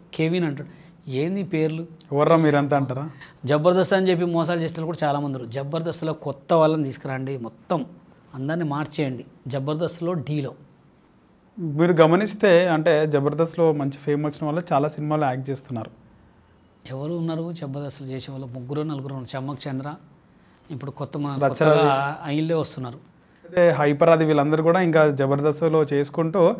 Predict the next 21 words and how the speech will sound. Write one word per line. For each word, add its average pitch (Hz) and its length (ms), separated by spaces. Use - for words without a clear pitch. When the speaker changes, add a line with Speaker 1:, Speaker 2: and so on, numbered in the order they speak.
Speaker 2:
వేరే 160 220
బుల్లితెర 156 380
Speaker 1:
అవును, 180 180
Speaker 2:
షోస్లో 156 220
Speaker 1:
అంతే. 151 80
Speaker 2:
బాగా 156 500
Speaker 1:
అంతే. 143 320
Speaker 2:
గెస్ట్లుగా, 156 560
లేకపోతే 147 300
Speaker 1:
అంతే. 156 140
Speaker 2:
ఏదో 165 180
ఎంటర్టైన్మెంట్ 160 500
చేస్తున్నారు 139 400
Speaker 1:
అంతే, 113 140
Speaker 2:
కదా, 160 80
Speaker 1:
అంతే. 127 260
Speaker 2:
వేరే 156 300
వాళ్ళకి 185 300
ఇవ్వట్లేదు 156 340
అంటారా 131 220
ఛాన్స్? 127 340